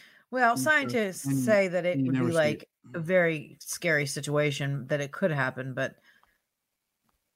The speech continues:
Speaker 1: I don't think that it will.
Speaker 2: Now, now, I ha-, now, I ha-, you know what the craziest thing, the craziest thing that I have heard was an old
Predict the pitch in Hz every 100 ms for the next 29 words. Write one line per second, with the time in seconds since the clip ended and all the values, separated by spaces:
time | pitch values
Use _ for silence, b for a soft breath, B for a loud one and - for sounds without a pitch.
0 | - 135 127 139 - - - 78 - 165
1 | 196 165 165 151 226 - _ - 156 151
2 | 139 127 156 202 - 143 131 127 120 180
3 | B B B 269 302 247 240 240 139 160
4 | 180 180 180 - 165 170 175 180 _ -
5 | - - - _ _ - 120 - 175 208
6 | 185 202 - - 135 107 104 117 120 120
7 | - 139 156 139 135 123 - - - 127
8 | 110 98 98 - _ _ _ _ _ _
9 | _ _ _ _ _ _ _ _ _ _
10 | - 139 143 143 - 143 147 160 180 185
11 | 175